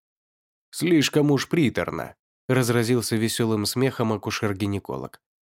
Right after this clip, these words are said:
Этот слегка упитанный мужчина средних лет во всём белом больше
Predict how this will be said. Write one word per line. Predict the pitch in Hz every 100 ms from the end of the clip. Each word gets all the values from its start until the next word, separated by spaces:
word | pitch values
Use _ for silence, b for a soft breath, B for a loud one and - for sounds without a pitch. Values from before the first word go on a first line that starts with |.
| _
Этот | - 156 139
слегка | - 143 139 160
упитанный | 151 139 165 139 127 117
мужчина | 117 113 - 147 139
средних | - 117 98 90 -
лет | 117 139 113
во | 107
всём | - 165 139
белом | 127 143 131 107
больше | 131 139 - 120